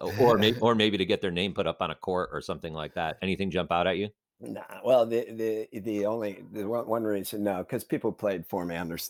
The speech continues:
Speaker 2: came through the process, and they're a little more, I, that's funny, I've had a couple, it just, I'm laughing at your question, 'cause we don't have to get in names, have nothing to do with Yale, they're
Speaker 1: If
Speaker 2: going
Speaker 1: you, if
Speaker 2: somewhere
Speaker 1: you
Speaker 2: else.
Speaker 1: wanna do an
Speaker 2: <laughs> No,
Speaker 1: interview, you
Speaker 2: no,
Speaker 1: can.
Speaker 2: no.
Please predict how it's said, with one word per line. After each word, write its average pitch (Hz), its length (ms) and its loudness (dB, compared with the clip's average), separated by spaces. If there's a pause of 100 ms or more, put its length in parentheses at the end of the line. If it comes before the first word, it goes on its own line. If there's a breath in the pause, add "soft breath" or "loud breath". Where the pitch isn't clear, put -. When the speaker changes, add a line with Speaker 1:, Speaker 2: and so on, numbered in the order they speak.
(140)
Speaker 2:
came 85 220 -4
through 98 160 0
the 85 60 -4
process, - 760 -4
and 87 140 -10
they're 98 80 -10
a 95 40 -10
little 98 200 -8
more, 85 320 -12
I, 110 100 0
that's 123 260 6
funny, 90 240 2
I've 90 140 4
had 113 160 6
a 92 60 0
couple, 104 240 4
it 101 100 4
just, 101 220 2
I'm 101 100 4
laughing 101 340 4
at 87 40 -2
your 82 80 -4
question, 85 600 -4
'cause 90 220 -6 (420 loud breath)
we 113 80 4
don't 107 80 8
have 104 100 2
to 104 60 -6
get 104 140 6
in 95 140 6
names, 92 260 2
have 98 160 4
nothing 98 320 4
to 98 60 6
do - 20 8
with 90 140 6
Yale, 92 240 6
they're 117 160 2
Speaker 1:
If 107 160 4
Speaker 2:
going - 20 0
Speaker 1:
you, 160 240 8
if 151 100 6
Speaker 2:
somewhere - 60 4
Speaker 1:
you 170 140 6
Speaker 2:
else. 123 120 4
Speaker 1:
wanna 135 300 4
do 104 200 0
an 95 120 4
Speaker 2:
<laughs> - 0 -
No, - 80 6
Speaker 1:
interview, 156 240 2
you 92 100 -6 (140)
Speaker 2:
no, 127 140 4
Speaker 1:
can. - 40 0
Speaker 2:
no. - 160 -2